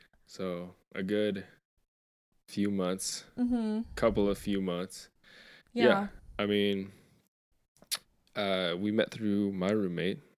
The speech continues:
Speaker 2: Nina. She's my
Speaker 1: Nina.
Speaker 2: best friend.
Speaker 1: Who, yeah. She'll probably be on here at some point.
Speaker 2: Yeah.
Speaker 1: Um,
Speaker 2: I think she's asleep or something.
Speaker 1: And yeah, we just kinda realized we're,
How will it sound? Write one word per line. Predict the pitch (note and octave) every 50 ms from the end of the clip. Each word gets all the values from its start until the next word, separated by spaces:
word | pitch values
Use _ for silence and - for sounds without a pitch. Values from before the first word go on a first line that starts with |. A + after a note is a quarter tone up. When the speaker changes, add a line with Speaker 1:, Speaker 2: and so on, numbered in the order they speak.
| _ _ _ _ _ _ -
Speaker 2:
Nina. | A3+ A#3 A3+ A3 G#3+ G#3 G3+ G3+ G#3+ G#3+
She's | - - A#3+ A#3 F3+ -
my | - A3+
Speaker 1:
Nina. | - -
Speaker 2:
best | A3 G#3+ G#3+ - -
friend. | - G#3 F#3+ F#3+ F#3+ F#3+ G3 G3+ G3+ - -
Speaker 1:
Who, | - F#2+ F2+ F2+
yeah. | F#2 F2 D#2+ D#2+ E2 G#2 A2 - _ _ _ _ _ _ _ -
She'll | - - F2+ F2+
probably | F2 - F#2+ F2+ E2+ E2
be | E2+ F2 E2+
on | E2 E2 E2+
here | F2 F2
at | F2 F2
some | - G2 F2+
point. | F2 F#2 F2+ G2+ - - - _ - - -
Speaker 2:
Yeah. | A3 G#3 A3+ A3+ - - - G#3+ - - - - -
Speaker 1:
Um, | - G3 F#2+ F#2 F#2 F2+ -
Speaker 2:
I | - F2
think | F2 A#3+ A#3
she's | - - - A#3+ G#3+
asleep | G#3+ - - - - - - - - -
or | -
something. | - - - - - - - - - _ _ _ -
Speaker 1:
And | G2 G2 G#2+
yeah, | B2 A#2 F2 A#1
we | - E2 F#2+ G#2
just | A#2+ B2+ - -
kinda | - C#3 C3 C3 C3 B2+ B2 A#2+ A2 G2 F2+
realized | F2 F#2+ G#2 A2 G#2+ G#2+ G#2+ G#2 G2 F#2+ F#2
we're, | G2 G2 G2 G2+ G2 F#2+